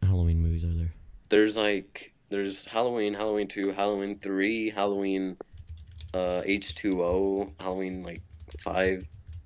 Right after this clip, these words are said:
Speaker 2: and then there's Rob Zombie.
Speaker 1: Eleven. Eleven. <laughs>
Speaker 2: Eleven?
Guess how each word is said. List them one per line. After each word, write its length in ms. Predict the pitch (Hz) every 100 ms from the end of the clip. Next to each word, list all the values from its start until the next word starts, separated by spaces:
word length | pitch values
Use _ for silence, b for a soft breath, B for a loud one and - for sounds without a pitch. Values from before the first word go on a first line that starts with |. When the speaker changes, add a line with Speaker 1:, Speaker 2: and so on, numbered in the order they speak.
| - - -
Speaker 2:
and 80 | 87
then 100 | 90
there's 340 | 90 90 - - - - - - - - _ _
Rob 300 | 107 110 107
Zombie. 680 | 104 98 101 101 95 95 95 _ _ -
Speaker 1:
Eleven. 480 | 98 90 113 113 78 - - - - - b b b b b -
Eleven. 800 | 113 110 107 104 117 110 110 101
<laughs> 840 | - - - - - - - - -
Speaker 2:
Eleven? 920 | 107 113 - - - 147 170 208 220